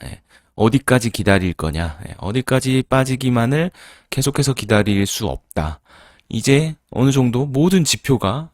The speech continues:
예, 공포 탐욕 지수도 십이인가까지 떨어졌었습니다. "예, 모든 지표가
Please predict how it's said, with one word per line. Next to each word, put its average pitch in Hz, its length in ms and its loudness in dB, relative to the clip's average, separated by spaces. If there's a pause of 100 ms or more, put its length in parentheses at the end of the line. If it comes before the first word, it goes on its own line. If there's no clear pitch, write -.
예, 69 160 -10 (320)
공포 139 240 -4
탐욕 151 260 0
지수도 131 460 -4
십이인가까지 139 1600 0
떨어졌었습니다. 95 920 -4 (360)
"예, 90 40 -10
모든 143 360 4
지표가 160 800 -2